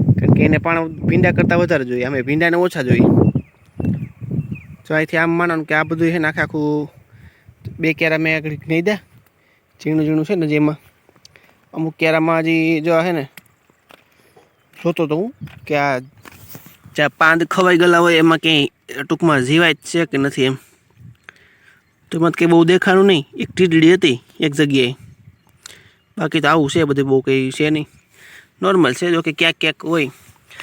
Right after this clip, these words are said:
હવે જો ફૂલ ઉઘડવાની શરૂઆત થઈ છે અહીંયા, અને અમુક પાંદડા જો ખવાતા આવે ને,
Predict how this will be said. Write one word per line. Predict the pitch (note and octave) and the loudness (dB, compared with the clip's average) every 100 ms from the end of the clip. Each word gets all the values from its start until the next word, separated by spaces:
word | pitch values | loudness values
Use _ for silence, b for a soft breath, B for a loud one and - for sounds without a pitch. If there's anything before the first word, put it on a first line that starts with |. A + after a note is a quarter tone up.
| B B | B B
હવે | E3+ E3 | -4 -2
જો | F3 D3+ | 0 -2
ફૂલ | - G3+ F#3 | -2 0 0
ઉઘડવાની | E3 F#3 F3+ F3+ F3+ F3+ | 0 0 2 2 0 0
શરૂઆત | E3+ F3+ F3 D#3+ - | -2 -4 -4 -4 -4
થઈ | F3+ D#3 | -4 -4
છે | D#3 | -6
અહીંયા, | C3 C#3+ _ _ _ _ _ - _ - - - _ _ _ _ _ _ _ - _ | -8 -10 _ _ _ _ _ -20 _ -20 -18 -18 _ _ _ _ _ _ _ -20 _
અને | G3+ | -14
અમુક | D3+ D#3 | -12 -6
પાંદડા | D3 D3+ D3 D#3 | -4 -2 -2 -4
જો | |
ખવાતા | - D3 D3 D#3+ | -8 -4 -2 -2
આવે | F3 | -4
ને, | F3+ | -6